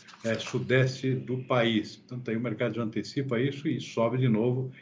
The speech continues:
explode, na verdade. Preços, é, do café arábica superando os duzentos pontos, dois dólares, é, por libra peso na Bolsa de em Nova York, dois e dez, na verdade, fechamento do dia para alguns contratos.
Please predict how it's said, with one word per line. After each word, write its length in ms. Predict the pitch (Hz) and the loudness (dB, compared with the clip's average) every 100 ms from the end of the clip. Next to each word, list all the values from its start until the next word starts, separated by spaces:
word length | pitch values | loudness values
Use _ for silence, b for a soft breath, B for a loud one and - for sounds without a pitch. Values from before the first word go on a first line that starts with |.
| - | -16
explode, 560 | - - 143 147 127 | -14 -2 6 8 8
na 120 | 107 107 | 4 0
verdade. 400 | 107 98 101 - _ b b b - | -2 -4 -6 -8 _ b b b -6
Preços, 580 | 117 107 - 110 - - B B B - | -2 -2 -2 -6 -8 -14 B B B -8
é, 180 | 110 107 | -6 -6
do 100 | - | -4
café 340 | 117 110 131 | -4 0 2
arábica 640 | 120 110 123 131 - 147 131 | 2 2 0 0 -2 -2 -2
superando 640 | - 131 113 113 113 104 | -4 -2 0 2 0 -4
os 100 | 95 | -8
duzentos 480 | - 104 101 107 - | -6 -6 -2 -4 -4
pontos, 400 | - 143 131 104 | -2 0 0 0
dois 240 | 120 120 | 0 0
dólares, 380 | 113 113 107 98 B B B B | 0 0 0 -4 B B B B
é, 280 | 113 110 107 | -4 0 0
por 320 | 104 - 107 | -2 -4 -2
libra 320 | 95 107 127 135 | 0 2 4 4
peso 500 | - 160 160 - 123 | 8 8 6 -2 -6
na 140 | 110 | -6
Bolsa 560 | 98 113 110 - 104 98 | -4 -2 -2 -2 -4 -4
de 340 | 95 95 90 - - _ b b b _ 107 | -6 -8 -8 -12 -20 _ b b b _ -8
em 40 | |
Nova 240 | 101 104 113 | -4 0 2
York, 260 | 143 131 | 2 4
dois 220 | 113 156 | 4 4
e 80 | 135 | 4
dez, 380 | 95 127 131 101 | 0 4 4 4
na 80 | 95 | 0
verdade, 380 | 95 98 107 - | -6 -4 -6 -8
fechamento 480 | 104 101 104 98 | -10 -6 -6 -6
do 40 | 92 | -8
dia 220 | 110 131 | 0 0
para 120 | 131 | 0
alguns 260 | 98 104 107 | -2 -6 -8
contratos. 600 | - - 120 143 - | -10 -6 -4 -4 -4